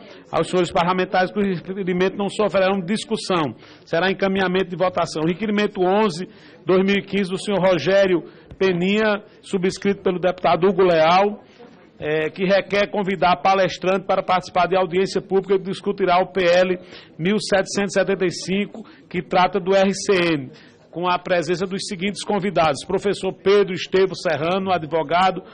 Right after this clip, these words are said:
jurista, constitucionalista, Wagner Augusto da Silva, assessor de gestão estratégica do T S E, Paulo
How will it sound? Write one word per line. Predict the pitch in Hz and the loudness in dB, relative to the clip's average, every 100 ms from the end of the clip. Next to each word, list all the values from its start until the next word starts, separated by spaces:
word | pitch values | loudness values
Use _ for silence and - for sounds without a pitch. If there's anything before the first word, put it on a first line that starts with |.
| - - | -20 -18
jurista, | - 175 190 208 - | 0 2 2 0 -2
constitucionalista, | 196 180 165 190 180 151 160 196 - 202 190 - - _ | -4 -6 -6 -6 -4 -2 -2 -2 -4 -6 -6 -12 -20 _
Wagner | 117 120 190 190 190 180 | -6 2 2 2 0 2
Augusto | 165 156 170 185 180 | 2 2 0 0 0
da | 156 | -2
Silva, | 151 196 190 | 0 -2 0
assessor | 175 180 - 190 | -2 -4 -2 -2
de | 165 | 0
gestão | 170 160 - 185 | -2 -2 -4 -4
estratégica | 180 - 160 156 175 175 175 | -4 -2 -4 0 0 0 -4
do | 165 | -8
T | 160 170 | -2 0
S | 160 160 160 | 0 -2 -2
E, | 160 190 185 - - - - _ | 0 0 -2 -14 -20 -20 -20 _
Paulo | 175 196 196 | 4 4 4